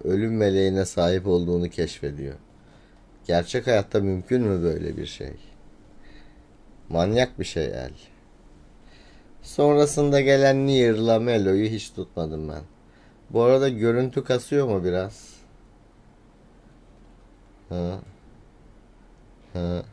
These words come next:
Yani evet, sonuçta Yagami kazandı.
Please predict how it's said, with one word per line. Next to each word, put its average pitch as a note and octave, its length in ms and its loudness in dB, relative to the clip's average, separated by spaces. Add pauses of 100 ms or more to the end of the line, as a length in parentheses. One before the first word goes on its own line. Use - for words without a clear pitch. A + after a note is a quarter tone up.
(1500)
Yani A2 280 -2
evet, C#3 280 2
sonuçta A2 460 -2
Yagami A2 500 2
kazandı. E2 720 -4